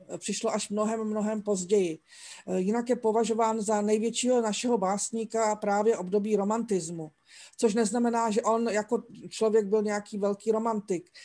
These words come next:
Eh, současníci, kteří s ním žili, znali Máchu, říkali, že byl, eh, s-, taková rozdvojená osobnost, jo? Na jednu stranu milý, na druhou divoký.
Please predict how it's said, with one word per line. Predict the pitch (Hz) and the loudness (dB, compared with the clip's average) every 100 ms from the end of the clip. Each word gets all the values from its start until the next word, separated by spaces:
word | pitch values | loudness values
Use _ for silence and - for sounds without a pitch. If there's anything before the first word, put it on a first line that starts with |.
| - - 185 | -20 -12 -4
Eh, | 180 180 175 | -2 0 -2
současníci, | - 226 208 285 285 240 233 | 0 0 2 0 0 -2 -4
kteří | - 208 233 | -4 -4 -4
s | 226 | -4
ním | 226 208 | -4 0
žili, | 208 214 214 | 4 6 4
znali | 185 185 190 220 | 2 -2 2 2
Máchu, | 202 190 190 220 220 214 - - | 2 -2 -2 0 0 0 -16 -10
říkali, | 208 - 226 226 | -8 0 2 2
že | 220 214 | 2 4
byl, | 233 233 226 180 | 6 6 6 2
eh, | 156 175 | -6 -8
s-, | 175 - 170 | -8 -10 -10
taková | 190 233 233 | -2 2 4
rozdvojená | 208 180 220 226 226 214 | 2 2 0 2 0 -2
osobnost, | 190 233 196 170 160 - | -2 -2 -2 -4 -8 -6
jo? | 175 185 | -4 -4
Na | 185 196 | -4 -2
jednu | 220 220 | 0 -2
stranu | 226 226 226 | -4 -4 0
milý, | 208 202 196 208 214 - - - | 0 0 -2 -4 -8 -12 -16 -4
na | 202 | 0
druhou | 214 214 226 | 2 4 4
divoký. | 190 208 208 - 170 | 2 0 -2 -4 -10